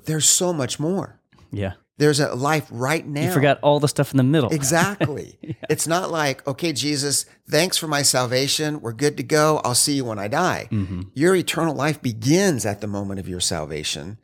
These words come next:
Speaker 1: with Christ and then goes forward from there. There is so much more available in this life right here, right now, than any of us have ever dreamed was possible.
Speaker 2: Mm.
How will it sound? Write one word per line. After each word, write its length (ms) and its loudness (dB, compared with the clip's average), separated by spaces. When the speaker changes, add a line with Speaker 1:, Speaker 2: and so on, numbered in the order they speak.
Speaker 1:
with 260 -2
Christ 580 -2
and 200 2
then 380 0
goes 320 4
forward 460 -4
from 240 -6
there. 400 -6
There 180 2
is 120 2
so 360 4
much 260 -2
more 220 -2
available 440 0
in 280 -4
this 260 2
life 280 0
right 300 2
here, 280 -2
right 360 0
now, 300 -4
than 200 -6
any 220 4
of 120 0
us 320 2
have 160 -4
ever 180 -2
dreamed 600 0
was 160 -6
possible. 600 -4
Speaker 2:
Mm. 220 -6